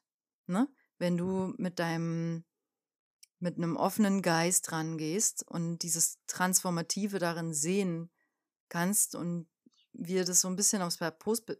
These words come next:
Po-, Vogelperspektive schauen können, können wir es besser verarbeiten, als wenn wir in der Scheiße, in Anführungszeichen, baden und drin stecken,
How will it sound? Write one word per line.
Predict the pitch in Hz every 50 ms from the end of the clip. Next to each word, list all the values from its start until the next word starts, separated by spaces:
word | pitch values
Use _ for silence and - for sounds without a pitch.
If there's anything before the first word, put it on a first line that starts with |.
| _ _ _
Po-, | - 220 226 247 240
Vogelperspektive | - - 277 311 277 262 214 220 240 220 240 - - 190 - - 214 208 185 175 175
schauen | - - 185 165 175 196 202 185 170 -
können, | - 160 160 170 180 202 247 - - - - - - - _ _
können | - - 185 196 196
wir | 190 190 185 185
es | 180 175 -
besser | - - 170 170 202 - - - 185 156 160 165 170
verarbeiten, | - - 156 - - - - 180 175 165 160 165 160 - 151 160 156
als | - - - - -
wenn | 170 165 165
wir | 160 165 151 -
in | 170 175
der | 160 170
Scheiße, | - - 180 165 170 190 190 - 185
in | 175
Anführungszeichen, | 165 156 165 170 - 175 170 165 - - 175 160 160 - 160 151
baden | 151 156 160 165 180 175
und | 165 165
drin | - 156 170 175 185 185
stecken, | 180 - - - - 175 175 175 - 180 175 175 175